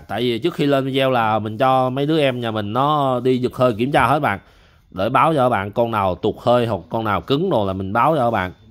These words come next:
Để các bạn biết các bạn mua nha. Thì mấy con này là mấy đứa nó giật hơi là nổ đó bạn.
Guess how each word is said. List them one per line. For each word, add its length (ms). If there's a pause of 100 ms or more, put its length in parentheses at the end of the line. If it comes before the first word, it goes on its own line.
(380)
Để 140
các 80
bạn 220
biết 160
các 80
bạn 220
mua 200
nha. 180 (480)
Thì 200
mấy 280
con 160
này 160
là 120
mấy 160
đứa 180
nó 100
giật 140
hơi 180
là 240
nổ 280
đó 120
bạn. 200